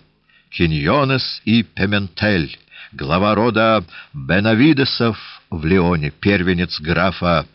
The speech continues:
Бенавенте. Сия луна и днём сияет. А дальше едет граф де Лемос и Андраде, маркиз де Сария, Кастро и Энрикес,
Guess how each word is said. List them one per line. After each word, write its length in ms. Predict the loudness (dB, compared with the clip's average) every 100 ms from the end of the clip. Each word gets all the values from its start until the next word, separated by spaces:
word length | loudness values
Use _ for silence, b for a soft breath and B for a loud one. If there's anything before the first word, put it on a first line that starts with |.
| b
Бенавенте. 840 | -10 -4 -2 0 0 -2 -6 -8 -8 _ _ _ _ _ -14
Сия 520 | -10 -2 0 2 0
луна 560 | 0 0 0 2 0 -2 -2
и 80 | -4
днём 480 | -4 -4 0 0 -4
сияет. 800 | -12 -8 -6 -4 -4 -6 -16 -20 _ _ _ _ b b b b b
А 100 | -4
дальше 400 | -2 0 0 0
едет 400 | 2 2 0 -4
граф 400 | -6 -2 -2 -2
де 160 | -2 0
Лемос 520 | 2 0 -2 -4 -2
и 40 |
Андраде, 720 | 0 0 -2 -2 -2 -4 -10 -14 _ B B B B
маркиз 520 | -4 -4 0 0 0
де 100 | 0
Сария, 720 | -2 0 0 0 0 2 0 -2 B B B
Кастро 760 | -6 -2 0 -2 -4 -2 2 2
и 260 | 0 -2 -2
Энрикес, 880 | -2 0 2 0 -2 -8 -8 -16